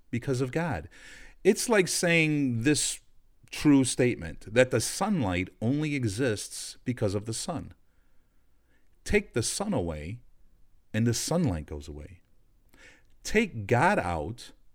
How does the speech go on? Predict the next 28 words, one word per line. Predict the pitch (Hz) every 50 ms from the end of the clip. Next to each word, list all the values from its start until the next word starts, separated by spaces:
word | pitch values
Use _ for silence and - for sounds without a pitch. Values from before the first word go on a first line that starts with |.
| _ - - _ _ _ _ _ _ _ _ -
and | 117 113
agape | 110 110 110 123 123 139 135 - 160 151 139
love | 127 113 107 110 110 107 110 113 - -
ceases | - - - - 135 139 131 - - 92 87 85 87 - - - _ _
to | - - 110 110
exist. | 110 110 113 127 107 85 - - - - - - - - - - - - - - - _ - - _ _ _ _ - - - _ _ _ _ _ _ _ _ _ _ _ _ _ _ - - - - -
Now, | - 147 143 143
that's | 151 190 240 247 -
great | - - 165 165 156 -
news | 139 139 139 127 127
for | - - - 110 -
us, | 160 131 80 - - - - - - - - _ - - _ - - _ _ - - -
is | 120 123 117
that | 135 127 123
God | - 127 117 113 -
only | 123 123 127 143 147 139 131
<laughs> |
operates | 117 117 117 - - - 117 95 90 87 90 87 -
with | - 92 90 -
us | 85 85 92 - -
in | - 101 98
agape | 98 92 87 80 80 - 98 101
love. | 110 127 151 139 90 76 76 - - - - - - - - - - - - -
Another | 143 143 156 180 226 269 285 240
way | 190 139 - - 131 107 101 101 98 98 107 - - - - - - - - -
to | - 147 -
understand | 127 131 135 131 135 127 123 - - - 127 127 135 131 110 92
it, | 90 87 87 -